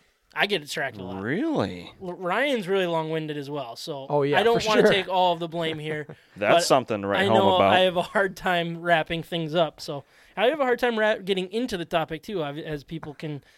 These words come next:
Speaker 1: can tell here. But, but anyways, um, a week or so ago on, it was a, it'll be two weeks ago on Friday,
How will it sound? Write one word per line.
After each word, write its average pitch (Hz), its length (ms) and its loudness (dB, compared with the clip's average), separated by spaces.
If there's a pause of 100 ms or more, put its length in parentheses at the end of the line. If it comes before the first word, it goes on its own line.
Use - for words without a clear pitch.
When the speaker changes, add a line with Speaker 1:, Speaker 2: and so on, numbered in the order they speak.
(160)
Speaker 1:
can 185 180 -8
tell 160 240 -2
here. 165 180 -4
But, 185 220 -2
but 240 100 8
anyways, 240 380 6 (340)
um, 170 400 2 (180)
a 190 140 -6
week 233 260 -4
or 240 60 -2
so 226 200 2
ago 208 180 2
on, 196 280 0
it 180 120 -10
was 175 100 -4
a, 170 100 -4 (240)
it'll 185 120 -8
be 180 100 -6
two 269 180 -4
weeks 262 220 -2
ago 220 140 -2
on 196 120 -2
Friday, 175 520 0